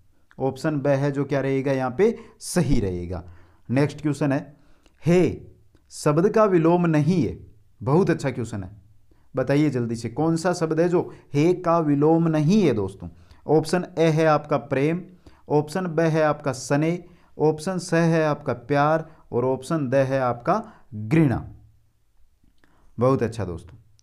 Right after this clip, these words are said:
हे शब्द का विलोम, हे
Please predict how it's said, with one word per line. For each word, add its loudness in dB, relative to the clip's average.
हे 4
शब्द -2
का 0
विलोम, 0
हे 4